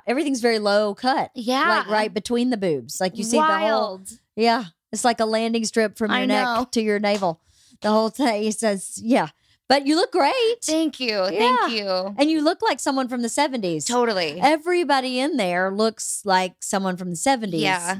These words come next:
Speaker 1: eh, which is really awesome.
Speaker 2: Yeah.
Speaker 1: You
Speaker 2: I
Speaker 1: know?
Speaker 2: mean, the vibe is so cool.
Speaker 1: Yeah.
Speaker 2: Like, just makes you walk different.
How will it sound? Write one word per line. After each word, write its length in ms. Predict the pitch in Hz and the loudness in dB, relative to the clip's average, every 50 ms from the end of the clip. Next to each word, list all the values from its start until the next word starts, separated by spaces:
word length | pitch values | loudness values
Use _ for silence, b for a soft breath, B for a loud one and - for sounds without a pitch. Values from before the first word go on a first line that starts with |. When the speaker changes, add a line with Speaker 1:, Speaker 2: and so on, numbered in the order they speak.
| 175 160 | -4 -4
Speaker 1:
eh, 140 | 208 208 208 | -2 -2 -2
which 300 | 196 214 226 220 - 240 | -2 -2 -2 -2 -2 -2
is 180 | 226 214 196 | -4 -4 -6
really 340 | 196 208 226 226 220 208 196 | -4 -2 0 0 2 2 2
awesome. 680 | 175 190 226 269 285 - - 180 139 117 135 175 180 - _ _ _ _ _ | 2 2 2 0 0 -2 -4 -6 -6 -8 -10 -14 -16 -18 _ _ _ _ _
Speaker 2:
Yeah. 320 | - 208 214 233 220 208 208 | -6 -2 0 2 2 2 0
Speaker 1:
You 40 | 196 190 | -2 -2
Speaker 2:
I 40 | |
Speaker 1:
know? 60 | 220 240 | 0 0
Speaker 2:
mean, 320 | 254 247 240 208 202 196 | 0 0 -2 -4 -2 -2
the 100 | 233 226 | -2 -2
vibe 460 | 208 190 214 208 202 214 262 277 233 | -2 -2 -4 -4 -4 -4 -4 -2 -2
is 100 | 254 190 - | -2 -2 -4
so 520 | - - - - 190 190 185 185 185 180 | -6 -8 -6 -4 -2 -2 0 -2 -2 -4
cool. 480 | - - - 190 175 165 156 131 - - | -8 -12 -10 -8 -6 -4 -4 -4 -4 -2
Speaker 1:
Yeah. 200 | 180 185 180 170 | 0 0 2 2
Speaker 2:
Like, 260 | 185 185 180 170 175 - - - - _ _ _ _ _ _ _ _ _ | 2 0 0 -2 -6 -10 -20 -20 -20 _ _ _ _ _ _ _ _ _
just 180 | - - 214 - | -8 -6 -2 0
makes 220 | 254 269 262 - | 0 0 0 0
you 100 | 254 220 | -2 -4
walk 360 | 180 175 175 170 185 - - - | -4 -4 -4 -4 -4 -6 -6 -10
different. 500 | 180 185 - _ 180 175 - - - | -12 -12 -10 _ -10 -10 -10 -10 -14